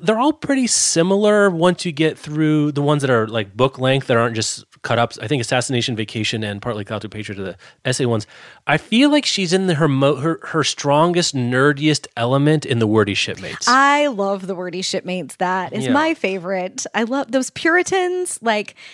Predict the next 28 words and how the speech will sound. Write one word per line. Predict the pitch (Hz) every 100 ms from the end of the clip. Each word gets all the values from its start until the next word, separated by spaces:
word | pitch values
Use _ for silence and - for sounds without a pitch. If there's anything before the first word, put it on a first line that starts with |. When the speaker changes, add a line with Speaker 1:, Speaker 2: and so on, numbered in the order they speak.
| - -
Speaker 2:
it's | 311
like | 127
Speaker 1:
Yeah. | 107
Speaker 2:
the | 247
Real | 208 247 277
Housewives | 277 - 240 - 254 254 262 233
of | 190 170 - - - -
Puritan | - 226 240 254 233
Massachusetts, | 208 214 214 - 240 247 247 202
expe-, | - 226 196
except | 196 240
it's | 226 -
the | -
pastors | - - 269 - 302 294 294 -
instead | 202 202 - 220
of | 226 220 214 - _ _
Speaker 1:
Mm-hmm. | - 170
Speaker 2:
housewives. | - 135 127 320 320 294
Like, | 226
there's | 233 226
all | - 233 254 285
this, | 247 233 233 -
like, | 185 175
subtle | - - 202 190 208 208
shade | - 196 170 185 190 196
and | 175 143
drama | 151 151 156 180 185 190 196 190 165
and | 165 165 165 160